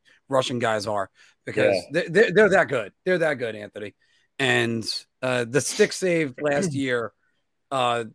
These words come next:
Speaker 1: that he made against the Rangers, Sorokin did,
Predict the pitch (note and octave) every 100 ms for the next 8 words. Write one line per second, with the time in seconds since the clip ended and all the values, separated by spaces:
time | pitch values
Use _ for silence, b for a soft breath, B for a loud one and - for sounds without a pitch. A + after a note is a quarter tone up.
0 | B2 C3 A#2 A2 D3+ C#3+ C3 B2+ A#2 -
1 | B2+ C3 A#2+ B2+ B2 A#2+ A2+ A2 G2+ -
2 | _ _ A2 - C3+ A#2+ A2 A2 A2 A2